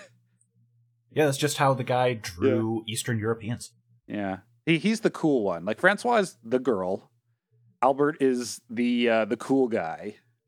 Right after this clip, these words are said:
Speaker 2: Uh, Zero zero one reveals he is not just a telepath,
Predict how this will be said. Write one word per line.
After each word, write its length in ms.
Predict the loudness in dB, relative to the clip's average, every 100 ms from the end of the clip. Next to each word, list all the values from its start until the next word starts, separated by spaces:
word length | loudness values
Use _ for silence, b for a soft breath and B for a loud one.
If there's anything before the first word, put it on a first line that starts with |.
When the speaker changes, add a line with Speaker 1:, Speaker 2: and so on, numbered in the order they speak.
| _ _ _ _ _ _ _ _ _ -20 _ _ -8
Speaker 2:
Uh, 320 | -4 -4 -6 -10 _ _ _ _ -6
Zero 280 | -2 0 0
zero 300 | 0 0 2
one 280 | 0 0
reveals 440 | -2 -4 -4 -4 -4
he 140 | -4
is 140 | -6 -4
not 240 | -6 -6
just 320 | -4 -2 -2
a 40 | -6
telepath, 720 | -4 -2 -2 -4 -4 -4